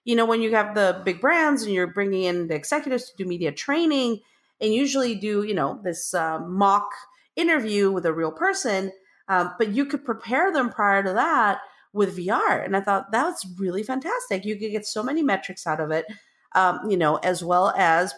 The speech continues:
prepare the person prior to that so that when they're actually doing the mock interview and when they're on air,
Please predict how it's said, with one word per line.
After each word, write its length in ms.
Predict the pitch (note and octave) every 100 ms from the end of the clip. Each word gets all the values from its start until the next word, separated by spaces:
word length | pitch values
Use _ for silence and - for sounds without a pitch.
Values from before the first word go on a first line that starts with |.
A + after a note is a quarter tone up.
| - _
prepare 300 | G3+ G3+ F3
the 80 | F#3
person 560 | E3+ F#3+ - G3 G3+
prior 280 | G3 F#3 G3
to 60 | A3+
that 380 | B3+ G#4 - -
so 120 | F#3+
that 160 | F3+ F#3
when 140 | F3+
they're 240 | F3+ D#3+ - - _ -
actually 320 | G#3+ A3 D4 A#3
doing 160 | B3
the 60 | G#3+
mock 220 | F#3 -
interview 360 | C#4+ F#4 C4+ G3+
and 200 | G#3 F#3
when 160 | F3
they're 220 | E3+ D#3 E3
on 220 | E3+ E3+
air, 520 | A3+ F4 F4+ G#3+ G#3